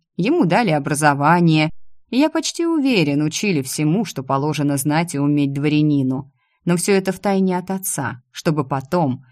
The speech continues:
продемонстрировать Ван Хорну букет плохих качеств и заставить его отречься от сына. Малыш Гэбриэл пять лет терпел издевательства. Пять лет готовился. И знаешь,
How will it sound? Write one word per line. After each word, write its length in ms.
продемонстрировать 920
Ван 240
Хорну 400
букет 480
плохих 560
качеств 600
и 80
заставить 680
его 300
отречься 680
от 100
сына. 500
Малыш 320
Гэбриэл 460
пять 260
лет 240
терпел 420
издевательства. 880
Пять 260
лет 380
готовился. 880
И 120
знаешь, 580